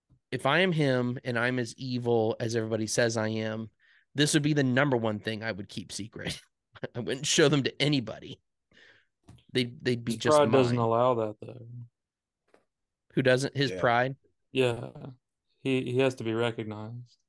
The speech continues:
Speaker 3: I was
Speaker 2: That's
Speaker 3: reading Matthew six this morning, and in it, you know, that's, "Don't go around sounding a trumpet saying, 'I'm giving,'"
Speaker 2: Mm.
Speaker 3: you know, "'giving to doing all these good works and everything."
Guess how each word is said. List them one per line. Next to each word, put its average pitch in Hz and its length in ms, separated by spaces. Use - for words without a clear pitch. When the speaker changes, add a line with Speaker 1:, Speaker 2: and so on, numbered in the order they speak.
Speaker 3:
I 147 80
was 160 140
Speaker 2:
That's 147 100
Speaker 3:
reading 147 340
Matthew 127 480
six - 420
this - 260
morning, 90 400
and 107 440
in 120 140
it, 113 220
you 139 160
know, 117 100
that's, - 640
"Don't 131 300
go 131 160
around 117 480
sounding 131 600
a 127 60
trumpet 127 460
saying, 120 320
'I'm 160 420
giving,'" 147 440
Speaker 2:
Mm. 113 40
Speaker 3:
you 143 80
know, 120 160
"'giving 156 440
to 156 260
doing 156 200
all 156 120
these 165 200
good 165 200
works 165 500
and 127 100
everything." 120 480